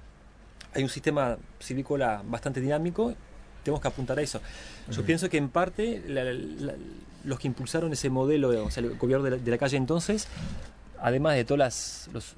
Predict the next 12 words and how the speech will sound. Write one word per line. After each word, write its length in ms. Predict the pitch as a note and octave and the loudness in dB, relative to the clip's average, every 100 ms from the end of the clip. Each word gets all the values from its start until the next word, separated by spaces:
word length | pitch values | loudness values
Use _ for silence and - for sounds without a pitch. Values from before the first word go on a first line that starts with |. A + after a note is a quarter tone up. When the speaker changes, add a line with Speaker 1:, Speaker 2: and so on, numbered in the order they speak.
| - | -14
Speaker 1:
objetivos 440 | - B2+ - C#3 - | -8 -4 0 0 0
que 80 | - | -4
pu-, 300 | G#2 - A#2 - - - | -4 -6 -12 -12 -12 -12
que 100 | G#2+ | -2
puede 180 | A#2+ A2+ | 4 4
haber 100 | G#2 | 2
tenido 720 | A#2 B2 A#2+ G#2+ G2+ F#2 F2 - - | 2 4 4 4 2 -2 -8 -12 -4
como 180 | A#2+ | 0
partido, 580 | A2 A2 - B2+ B2+ A#2 | 2 2 2 2 4 4
como 400 | G#2 G#2+ G2+ F#2 - - - - - | 2 -2 -2 -4 -10 -18 -20 -18 -4
como 120 | B2 | -2
persona, 540 | A#2+ A#2 - D3+ G3 | 2 0 2 2 2